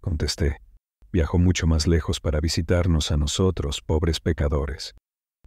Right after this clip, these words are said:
el cual, siendo en forma de Dios, no estimó el ser igual a Dios como cosa a que aferrarse, sino que se despojó a sí mismo, tomando forma de siervo,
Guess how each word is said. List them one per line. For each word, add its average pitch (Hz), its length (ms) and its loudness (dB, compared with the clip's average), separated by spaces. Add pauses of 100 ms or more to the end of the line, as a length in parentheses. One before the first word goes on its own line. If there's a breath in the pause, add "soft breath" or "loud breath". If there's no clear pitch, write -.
(120)
el 82 160 0
cual, 101 380 2 (160)
siendo 110 300 2
en 85 100 2
forma 90 300 0
de 82 140 0
Dios, 90 400 2 (360)
no 104 100 0
estimó 101 340 2
el 92 80 0
ser 95 220 2
igual 92 260 2
a 87 80 0
Dios 98 300 2
como 78 260 -2
cosa 87 420 0
a 80 60 -2
que 82 100 -2
aferrarse, 82 680 -2 (460)
sino 87 280 0
que - 80 0
se 90 160 0
despojó 85 480 -2
a 82 60 0
sí - 120 -2
mismo, 85 400 0 (560)
tomando 82 320 2
forma 90 340 2
de 78 80 0
siervo, 85 500 -2